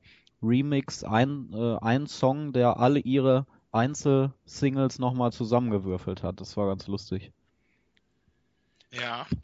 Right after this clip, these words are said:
Speaker 2: also ich find, also Erotic ist ja sowieso so eine ganz seltsame Sache, weil die ja dann so versucht haben, ihr Image zu wechseln. Ich weiß nicht, ob ihr das so mitbekommen habt, weil die
Speaker 1: Hm,
Speaker 2: haben ja dann
Speaker 1: nee.
Speaker 2: später, äh, The Winner Takes It All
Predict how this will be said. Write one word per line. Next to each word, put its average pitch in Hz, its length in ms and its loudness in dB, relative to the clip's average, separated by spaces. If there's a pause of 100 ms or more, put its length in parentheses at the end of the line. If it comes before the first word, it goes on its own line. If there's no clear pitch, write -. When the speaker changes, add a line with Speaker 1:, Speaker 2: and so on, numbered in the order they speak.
(520)
Speaker 2:
also 139 120 -4
ich - 120 -8
find, 156 220 -12 (240)
also 139 180 -10
Erotic 135 460 -8
ist 135 80 -10
ja 139 100 -8
sowieso 131 360 -14
so 131 100 -16
eine 120 120 -14
ganz 123 220 -10
seltsame 117 640 -8
Sache, 135 460 -6 (760)
weil 131 280 -2
die 135 120 -2
ja 131 160 0
dann 135 260 -8
so 127 80 -12
versucht 131 380 -10
haben, 127 140 -4
ihr 117 100 2
Image 143 300 -4
zu 117 140 -12
wechseln. 110 520 -10 (760)
Ich - 100 -20
weiß 127 160 -6
nicht, 127 100 -8
ob 123 100 -10
ihr 127 80 -12
das 120 200 -10
so 120 140 -10
mitbekommen 120 540 -10
habt, 123 180 -12
weil 117 140 -6
die 110 240 -6
Speaker 1:
Hm, 107 60 -2
Speaker 2:
haben 151 100 -8
ja 135 100 -4
dann 107 220 -2
Speaker 1:
nee. 113 60 -4
Speaker 2:
später, 143 1080 -4
äh, 143 40 -14 (720)
The 123 100 -8
Winner 135 200 -6
Takes - 340 -4
It 117 100 -14
All 143 360 -4